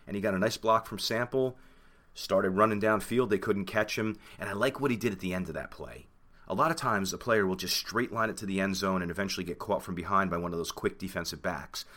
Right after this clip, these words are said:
But what he did is, he angled in, he veered to the inside, then he veered back to the outside. And that little move ensured that he wasn't gonna get caught, and he got in the end zone. So very clever. I'd like to see players do that more. And Tyler Boyd just continues to impress us.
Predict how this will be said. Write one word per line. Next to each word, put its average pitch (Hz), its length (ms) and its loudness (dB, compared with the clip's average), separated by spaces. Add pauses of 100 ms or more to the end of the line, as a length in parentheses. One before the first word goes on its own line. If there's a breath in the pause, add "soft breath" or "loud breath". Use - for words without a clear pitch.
(120)
But 101 80 -2
what 107 180 4
he 131 100 -2
did 135 200 0
is, 147 240 -4 (260 loud breath)
he - 220 -8
angled 104 420 0
in, 123 260 -2
he 98 120 2
veered 101 340 0
to 101 80 -6
the 85 160 -4
inside, 120 460 2
then 98 80 0
he 95 80 0
veered 101 280 2
back 104 220 0
to 104 80 -6
the 92 140 -2
outside. 101 640 2 (160)
And 101 140 0
that 120 140 2
little 135 200 2
move 127 340 0
ensured 120 420 0
that 101 120 2
he 95 60 2
wasn't 110 300 2
gonna 117 140 -2
get 104 160 0
caught, 123 420 0
and 90 140 -8
he 85 60 -4
got 95 240 2
in 101 40 -6
the 98 160 0
end 95 140 -2
zone. 95 320 -2
So 92 180 -2
very 135 240 2
clever. 113 380 2
I'd 87 60 2
like 104 140 2
to 123 60 -4
see 113 280 -4 (100)
players 104 320 2
do 101 140 -2
that 92 200 2
more. 92 420 2 (320 loud breath)
And 95 140 -4
Tyler 120 280 2
Boyd 98 280 2
just 90 200 -8
continues 92 500 -6
to 82 160 -6
impress 80 400 -2
us. - 240 -6